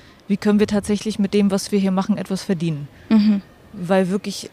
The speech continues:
Speaker 1: einige Frauen, die bei dem Symposium hier sind, die Erfahrung haben, die schrauben halt für umsonst oder für Halleneintritt
Speaker 2: Mhm.
Speaker 1: und wissen auch nicht genau, wa-, wie sie diesen Zustand ändern können.
Speaker 2: Mhm.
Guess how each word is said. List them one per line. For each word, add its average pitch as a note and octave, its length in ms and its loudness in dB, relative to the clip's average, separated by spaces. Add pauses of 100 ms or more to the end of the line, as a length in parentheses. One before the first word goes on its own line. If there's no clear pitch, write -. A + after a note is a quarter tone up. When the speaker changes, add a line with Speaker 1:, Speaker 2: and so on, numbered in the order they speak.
(120)
Speaker 1:
einige G#3 240 6
Frauen, G#3+ 220 4
die G#3+ 100 4
bei F3+ 100 2
dem F3+ 140 0
Symposium F#3+ 540 -2
hier F#3 120 0
sind, G3 200 2
die G3 80 -2
Erfahrung F#3 480 0
haben, F3 320 2
die F#3+ 80 -2
schrauben F#3 420 2
halt F3 180 0
für F3+ 260 -2
umsonst G3+ 600 0
oder G3 340 0
für F#3 200 -6
Halleneintritt A3 800 -4
Speaker 2:
Mhm. G#3 260 -4 (580)
Speaker 1:
und G#3+ 320 2 (420)
wissen A#3+ 400 -2
auch G#3+ 180 -2
nicht A3 280 -4
genau, G#3 560 0
wa-, G3+ 220 -2
wie A3 120 -2
sie A#3 120 -2
diesen G#3+ 240 -2
Zustand G#3+ 460 -4
ändern A3 360 2
können. E3 380 -8 (240)
Speaker 2:
Mhm. G#3 320 0